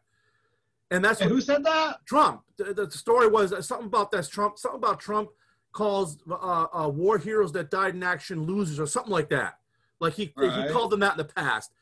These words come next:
Speaker 1: And, and that's all the story said. So everybody was flipping out. "Oh, this son of a bitch, he's calling war heroes." But then all of a sudden, when you read the article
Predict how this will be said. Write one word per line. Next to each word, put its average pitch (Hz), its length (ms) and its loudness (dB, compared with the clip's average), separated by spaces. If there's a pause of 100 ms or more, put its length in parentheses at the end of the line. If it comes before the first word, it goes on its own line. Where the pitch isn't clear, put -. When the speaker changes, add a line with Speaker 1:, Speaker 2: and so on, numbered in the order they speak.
(380)
Speaker 1:
And, 214 180 4
and 214 120 0
that's 247 200 2
all 254 100 6
the 220 80 -4
story 202 320 2
said. 208 420 0
So 202 140 -2
everybody 254 300 2
was 233 120 2
flipping 226 440 -2
out. 196 320 0
"Oh, 247 200 0
this 208 220 2
son 254 240 -4
of 202 80 -4
a 190 60 -8
bitch, 226 280 -4
he's 240 180 -12
calling 208 300 -6 (120)
war 240 240 2
heroes." 220 220 0 (720)
But 233 220 2
then 247 160 4
all 254 160 0
of 262 60 -2
a 247 40 0
sudden, 262 280 0
when 214 80 -2
you 202 80 -2
read 240 200 -6
the 214 140 -2
article 180 560 0